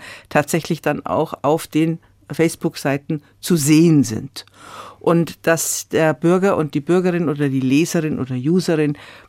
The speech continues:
die Möglichkeit hat, irgendeine Nachricht, die sie auf, äh, Facebook liest, dann zu vergleichen mit dem, was eine verifizierte oder falsifizierte Nachricht ist. Und da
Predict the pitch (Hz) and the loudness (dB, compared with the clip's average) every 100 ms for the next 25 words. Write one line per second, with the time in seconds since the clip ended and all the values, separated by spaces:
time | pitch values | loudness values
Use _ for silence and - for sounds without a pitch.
0 | - 147 175 185 170 - 160 - 160 - | 0 4 4 2 -4 -4 -6 -2 -4 -4
1 | - 170 165 - 147 143 139 - 143 156 | -4 -2 -2 -2 0 2 0 -2 0 0
2 | - 180 - 147 - 151 - 135 - - | 0 -4 -2 -6 -2 -2 -2 -4 -6 -18
3 | - 147 143 143 135 151 175 - 135 143 | -6 -2 0 0 0 -2 -2 -2 -2 0
4 | 170 - - - - 160 190 208 226 - | 0 -4 -14 -20 0 2 4 4 2 0
5 | 180 151 131 156 - 180 - - - 151 | 0 2 0 0 -4 -8 -8 -8 -2 0
6 | 156 170 160 156 - 156 156 151 _ - | 2 2 0 -2 -4 -4 -2 -4 _ -20
7 | - 87 - 143 156 151 160 - - 147 | -8 -6 0 0 0 0 -6 -6 -2 0
8 | 147 - 165 175 _ - - _ - - | 0 0 -4 -4 _ -20 -20 _ -12 -2
9 | 151 143 - 151 165 160 180 - 175 - | 0 0 2 6 6 6 0 0 -4 -4
10 | - 151 151 - 147 143 - - - - | -6 -4 -4 -4 -2 -4 -8 -20 -20 -4
11 | 139 143 139 - 139 - - 110 - - | 2 2 2 0 -2 -4 -4 -4 -4 -6
12 | - 151 143 - - - - | -2 -2 -2 -8 -20 -8 -4